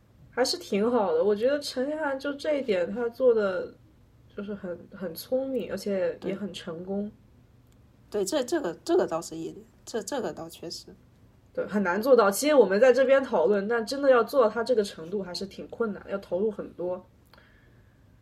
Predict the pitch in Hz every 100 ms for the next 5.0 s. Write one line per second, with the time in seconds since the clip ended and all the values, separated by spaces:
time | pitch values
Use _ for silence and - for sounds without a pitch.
0 | _ _ - - 180 - - 339 339 339
1 | 415 190 170 359 - 220 311 381 254 -
2 | 226 254 - 254 214 196 165 175 214 247
3 | 269 180 131 233 240 - - - _ -
4 | 175 175 170 170 _ _ _ - 339 349